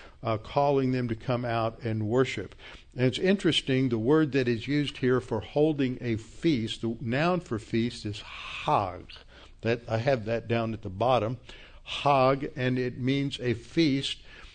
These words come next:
Its Arab equ-, Arabic equivalent is Hajj. When a, uh, a Muslim reaches a certain age, sometime in his life, he needs to make the Hajj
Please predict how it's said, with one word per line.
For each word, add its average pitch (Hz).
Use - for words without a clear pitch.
Its 127
Arab 160
equ-, -
Arabic 143
equivalent 127
is 123
Hajj. 101
When 127
a, 117
uh, 107
a 104
Muslim 120
reaches 127
a 127
certain 127
age, 131
sometime 131
in 117
his 107
life, 127
he 113
needs 120
to 117
make 113
the 107
Hajj 110